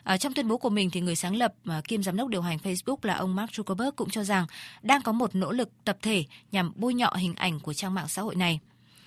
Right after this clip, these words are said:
Ờ, bất chấp những cái cáo buộc, chỉ trích có đúng hay không ạ? Có vẻ như là đã đến lúc Facebook cần phải thay đổi và lột xác hoàn toàn sau gần hai thập kỷ tồn tại rồi.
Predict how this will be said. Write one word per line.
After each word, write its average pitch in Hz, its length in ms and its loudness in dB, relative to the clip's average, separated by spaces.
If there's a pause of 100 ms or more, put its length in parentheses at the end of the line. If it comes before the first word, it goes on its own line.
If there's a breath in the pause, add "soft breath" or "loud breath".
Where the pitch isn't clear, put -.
(240 loud breath)
Ờ, 185 240 2
bất 220 180 0
chấp 320 220 2
những 226 140 -2
cái 233 100 -4
cáo 214 260 0
buộc, 247 280 4
chỉ 151 180 -2
trích 294 220 -2
có 220 100 0
đúng 214 180 2
hay 269 100 -2
không 254 240 2
ạ? - 100 -2 (280 loud breath)
Có 233 100 4
vẻ 254 220 4
như 262 280 2
là 175 380 0
đã 190 140 2
đến 208 180 2
lúc 294 220 0
Facebook 247 360 0 (160)
cần 208 140 2
phải 156 140 -4
thay 208 120 -2
đổi 196 240 2 (280 loud breath)
và 170 160 2
lột 180 200 0
xác 277 220 0
hoàn 185 140 0
toàn 170 220 -2
sau 190 220 -2
gần 180 160 -2
hai 202 180 -4
thập - 180 -8
kỷ 196 140 0
tồn 156 140 -2
tại 190 180 -2
rồi. 175 220 0